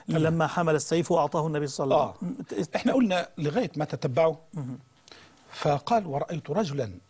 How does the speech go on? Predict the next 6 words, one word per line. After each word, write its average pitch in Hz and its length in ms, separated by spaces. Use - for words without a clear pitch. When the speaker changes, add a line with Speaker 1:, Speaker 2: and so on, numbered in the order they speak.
Speaker 1:
من 156 160
المشركين"، 139 800
Speaker 2:
مهم. 143 240
Speaker 1:
يعني 131 260
ضخم 143 280
قوي 147 320